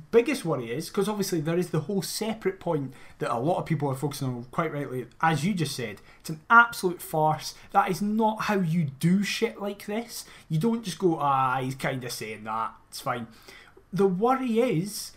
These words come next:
is that it could stop f-, people speaking out like this in the future because they're worried about the impact that this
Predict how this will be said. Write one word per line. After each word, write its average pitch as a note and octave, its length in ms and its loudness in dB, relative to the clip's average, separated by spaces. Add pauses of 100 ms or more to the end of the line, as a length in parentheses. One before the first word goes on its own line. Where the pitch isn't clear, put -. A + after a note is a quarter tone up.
(160)
is F3 160 -4
that F#3+ 120 -6
it F#3+ 180 -4
could A3 260 -4
stop - 560 -4 (120)
f-, - 160 -16 (240)
people A3 300 -2
speaking - 420 -6
out G3 300 -2
like F#3+ 160 -2
this F#3+ 360 -6 (340)
in F#3+ 100 2
the F#3 80 4
future F3 600 -4 (200)
because D#3+ 220 0
they're F3+ 140 4
worried F3+ 360 4
about F3+ 240 -2
the F3 140 2
impact E3+ 400 -2
that E3+ 160 -8
this C#3 200 -6